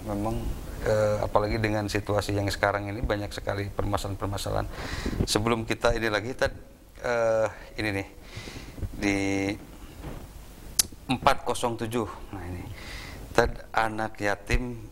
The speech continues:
di rumah itu sebaiknya cara memuliakan anak yatim, karena kami menghadapi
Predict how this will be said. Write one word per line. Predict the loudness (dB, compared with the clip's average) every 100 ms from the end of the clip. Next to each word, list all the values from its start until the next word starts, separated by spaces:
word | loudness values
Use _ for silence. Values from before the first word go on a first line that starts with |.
| -14 -4
di | 0
rumah | 2 2 0
itu | 0 -2 -2
sebaiknya | 0 4 4 4 -2 0 -2 -6 -16 -20 -20 -20 -20 -20 -12 -2
cara | 0 2
memuliakan | 2 4 4 4 2 -2
anak | -2 -2 -2 -4
yatim, | -4 -2 -2 0
karena | 0 0 -2 -4
kami | 0 2 2 -2 -4
menghadapi | -6 -4 -2 -2 -2 -2 -4